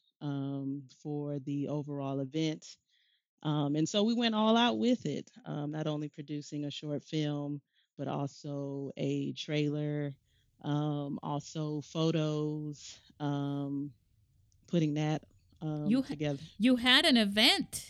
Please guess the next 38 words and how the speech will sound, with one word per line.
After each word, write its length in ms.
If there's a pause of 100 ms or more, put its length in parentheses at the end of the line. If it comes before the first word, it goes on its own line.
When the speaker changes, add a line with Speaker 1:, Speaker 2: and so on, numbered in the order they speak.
(160)
Speaker 2:
You 140
had 200
an 120
Speaker 1:
Yes. 100
Speaker 2:
event 260
over 180
there 380
in 560 (260)
Texas. 800 (240)
Speaker 1:
Yes. 400
So 280
it 120
was, 480
yes, 380
it 180
was, 280
uh, 580 (260)
an 100
event. 520 (380)
Um, 400
and 160
so 320
the 160
short 340
film 280
part 380 (400)
was 220
just, 460
uh, 580
was 340
a, 220
a 80
part 400
of 280
that 280
overall 540
big 300
event. 340